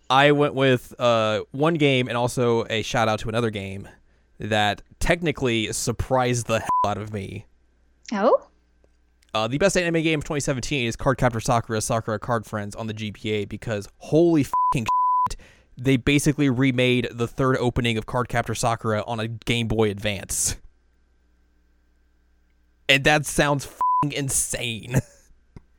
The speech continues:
Speaker 1: And also, the Chobits, uh, G B A game does kind of the same thing, and it's fucking rad,
Speaker 2: Yeah.
Speaker 1: too.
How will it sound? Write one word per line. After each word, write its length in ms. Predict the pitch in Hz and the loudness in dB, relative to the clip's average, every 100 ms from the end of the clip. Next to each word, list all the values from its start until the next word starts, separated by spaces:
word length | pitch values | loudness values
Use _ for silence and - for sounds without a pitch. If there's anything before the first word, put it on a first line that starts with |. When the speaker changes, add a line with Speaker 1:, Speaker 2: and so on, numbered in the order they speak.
| _ _ _ - - _ _ _ _ _ _ - | _ _ _ -20 -20 _ _ _ _ _ _ 4
Speaker 1:
And 120 | 151 | 6
also, 400 | 156 160 143 135 | 6 6 6 4
the 100 | 123 | 2
Chobits, 500 | - 135 110 101 - | 0 0 0 -2 -2
uh, 380 | 107 101 101 113 - | -2 -2 -4 -8 -6
G 140 | 110 | -4
B 100 | 107 | -2
A 80 | 107 | -2
game 200 | 104 104 | -2 -4
does 280 | 110 110 - | -2 -2 0
kind 160 | 120 | -2
of 60 | 113 | -2
the 60 | |
same 180 | - 107 | -4 -4
thing, 260 | - 101 98 | -2 -4 -4
and 80 | 98 | -8
it's 140 | - | -8
fucking 360 | - - - 107 | -4 -2 -2 0
rad, 220 | 202 - | 0 2
Speaker 2:
Yeah. 380 | 208 208 208 | 4 4 2
Speaker 1:
too. 60 | 202 | -2